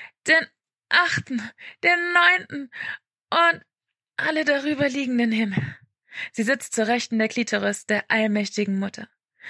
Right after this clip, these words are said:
Von dort wird sie über dich kommen, zu richten, die sich Lahmenden und die Lustlosen innerlich Toten. Ich glaube an den heiligen, sich für nichts schämenden Geist. Meine,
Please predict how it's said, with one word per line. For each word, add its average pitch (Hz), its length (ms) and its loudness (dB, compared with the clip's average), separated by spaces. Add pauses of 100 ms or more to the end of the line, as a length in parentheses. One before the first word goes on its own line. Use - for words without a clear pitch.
(140)
Von 226 240 0
dort 233 280 2
wird 202 160 -2
sie 214 80 0
über 196 140 2
dich 196 220 0
kommen, 196 440 -2 (320)
zu 196 200 0
richten, - 480 -2
die - 120 -4
sich - 260 -4
Lahmenden 180 680 0
und 185 180 -2
die 190 80 -2
Lustlosen 185 680 -2
innerlich 190 520 -4
Toten. 196 460 -12 (1000)
Ich - 320 -6
glaube 202 340 2
an 208 380 2
den 202 300 0
heiligen, 214 440 0
sich 196 220 -6
für 208 100 -2
nichts 202 380 -4
schämenden 190 500 -2
Geist. - 540 -12 (500)
Meine, 208 480 2